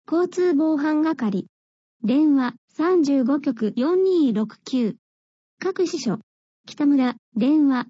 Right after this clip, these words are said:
五十六局二ゼロゼロ一。栗沢、電話四十五局二四一一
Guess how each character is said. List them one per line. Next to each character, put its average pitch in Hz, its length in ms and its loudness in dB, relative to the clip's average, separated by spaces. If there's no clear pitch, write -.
五 226 140 0
十 330 220 2
六 359 180 -2
局 277 420 -6
二 359 300 2
ゼ 381 140 0
ロ 285 120 0
ゼ 226 140 0
ロ 247 160 0
一。 254 400 -6
栗 254 220 0
沢、 262 380 -2
電 285 300 2
話 247 220 0
四 359 240 0
十 320 220 0
五 294 160 -2
局 226 360 -4
二 349 320 2
四 339 300 2
一 240 320 -2
一 214 340 -6